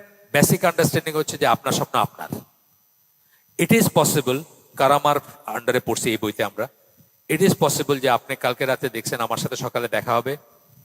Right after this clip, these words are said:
দেখা হচ্ছে, সকালে দেখলেন আপনার দরজায় আমি, এটা অসম্ভব না, এটা কিন্তু আমরা স্বীকার করি। But আপনার স্বপ্নটা আপনার জন্য দলিল, আমার জন্য কোনো দলিল না। স্বপ্ন বেস কোনো রিলিজিয়াস মানে ওয়ারশিপের কোনো কাজ করা যাবে না,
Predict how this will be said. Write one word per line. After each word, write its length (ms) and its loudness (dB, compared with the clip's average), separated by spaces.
দেখা 220 0
হচ্ছে, 320 -2
সকালে 280 -4
দেখলেন 220 -4
আপনার 200 -6
দরজায় 300 0
আমি, 160 -6
এটা 180 -2
অসম্ভব 440 -6
না, 120 -20
এটা 140 -6
কিন্তু 140 -4
আমরা 120 -2
স্বীকার 300 0
করি। 200 -16
But 380 0
আপনার 380 2
স্বপ্নটা 540 2
আপনার 320 0
জন্য 280 -2
দলিল, 220 0
আমার 220 -2
জন্য 180 -12
কোনো 220 -10
দলিল 300 -6
না। 180 -20
স্বপ্ন 400 -8
বেস 180 0
কোনো 200 -8
রিলিজিয়াস 600 -6
মানে 160 -14
ওয়ারশিপের 680 0
কোনো 200 -4
কাজ 220 -4
করা 200 -4
যাবে 260 -6
না, 60 -20